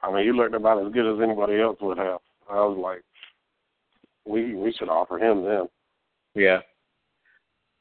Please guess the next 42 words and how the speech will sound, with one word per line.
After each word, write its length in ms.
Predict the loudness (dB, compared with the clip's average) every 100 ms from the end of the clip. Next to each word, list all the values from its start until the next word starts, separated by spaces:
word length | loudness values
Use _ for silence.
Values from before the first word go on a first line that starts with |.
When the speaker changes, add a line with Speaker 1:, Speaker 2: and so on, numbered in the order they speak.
| _ _ _ _ _ _ 0
Speaker 2:
And 280 | 0 0 -4
you 80 | 4
know 100 | 6
what? 160 | 6 4
A 40 |
couple 280 | -2 -6 -6
of 80 | -4
groups 300 | -4 -4 -4
that 120 | -4 -4 _ _ _ _ -10
we 60 | -2
didn't 220 | -2 0
really 260 | -2 -2 -4
hear. 400 | -4 -4 -6 -8 _ _ _ _ _ _ _ _ _ _ _ _ -8
I 60 | -2
mean, 220 | -2 0
maybe 240 | 0 2 2
I 80 |
was 100 | 0 -4
just 180 | -10
overlooking 440 | -8 -6 -6 -6 -10
it 100 | -12
'cause 200 | -12 -12
of 60 | -16
the 60 |
D 140 | -10 -6
linemen 500 | -4 -6 -6 -8 -10
and 200 | -14 -16 _ -6
cornerbacks 640 | -2 0 2 2 2 -4 -16
and 140 | -10
running 180 | -8 -6
backs, 280 | -4 -4 -6 -12
but, 100 | -12 _ _ _ -14
and 140 | -8
quarterbacks. 460 | -4 -4 -4 -6 -6 _ _ _ _ -2
Uh, 340 | 4 6 4 2
but 300 | -2 -4 _ _ _ _ _ _ 0
the 80 | 0
receivers 600 | 0 0 0 2 0 0
and 120 | 2
linebackers, 560 | 2 2 0 -2 -6 -6
who, 220 | -6 -6
who, 320 | -4 -4 -6